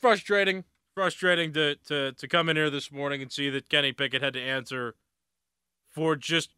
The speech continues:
what is an awkward situation for him. And I respect Kenny Pickett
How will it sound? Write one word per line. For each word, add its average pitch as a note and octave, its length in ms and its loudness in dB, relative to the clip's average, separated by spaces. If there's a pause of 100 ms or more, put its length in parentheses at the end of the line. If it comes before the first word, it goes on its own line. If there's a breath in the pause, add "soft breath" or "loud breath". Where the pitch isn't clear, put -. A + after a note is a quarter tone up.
(180)
what D#3+ 200 0
is D3+ 140 0
an D#3+ 100 4
awkward E3+ 460 4
situation D3 680 -2
for A#2+ 220 -10
him. C#3+ 260 -2 (320 soft breath)
And D3 140 0
I G3+ 160 10
respect G3 500 4
Kenny F3 240 4
Pickett D3+ 460 2